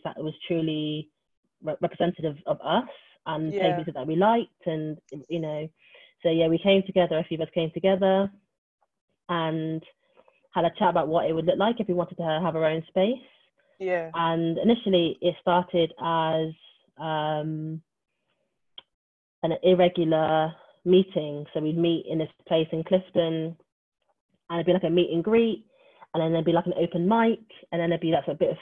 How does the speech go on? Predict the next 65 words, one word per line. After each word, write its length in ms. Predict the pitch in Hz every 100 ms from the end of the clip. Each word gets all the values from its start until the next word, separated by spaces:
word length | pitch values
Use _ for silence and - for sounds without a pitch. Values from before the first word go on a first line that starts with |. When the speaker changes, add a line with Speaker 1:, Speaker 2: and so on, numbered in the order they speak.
| -
Speaker 1:
food, 380 | 226 214 214 196
and 80 |
there'd 100 | 175
be 100 | 165
a 40 | 165
bit 120 | 175
of 80 | 165
music. 460 | 208 214 202 208 -
And 100 | 175
so 60 |
it 60 | 165
was 80 | 165
kind 140 | 220
of 100 | 196 190 _ _ _ _ _
fairly 260 | 240 220 226
flexible 580 | - - _ 170 160 156
on 60 | 160
what 140 | -
we 80 | 160
would 160 | 165
do, 180 | 175 160
but 120 | 156
the 80 | 165 -
plan 240 | - 170 160
was 120 | 160
just 140 | - 185
to 80 | 185
meet 260 | 165 180 151
and 80 | 160
have 160 | 175 165
that 120 | 139 -
space, 300 | - 143 131
and 80 | 151
then 100 | 151
we 60 | 156
would, 200 | 147 -
we 60 | 143
would 140 | 147 -
kind 100 | 160
of 80 |
go 160 | 156 160
from 280 | 165 147 156
there. 340 | 160 175 185 247 - _ _ _
Speaker 2:
Yeah. 280 | 190 170 151
Speaker 1:
That 140 | 180
was, 100 | 185 -
like, 100 | -
some 80 | 196
of 60 | 175
the 120 | 170
first 300 | 185 170 165 175
sessions, 460 | 170 156 147 151
and 120 | 160 165
from 220 | 185 175
then 440 | 180 156 139 156 190 _ _ _ -
it's 120 | -
kind 120 | 170
of 120 | 160
grown. 360 | - 170 156 156 -
So 60 |
we 80 | 160
kind 200 | - 170
of 100 | 156 -
have, 300 | 165 160 151 - -
um, 540 | 165 160 156 156 151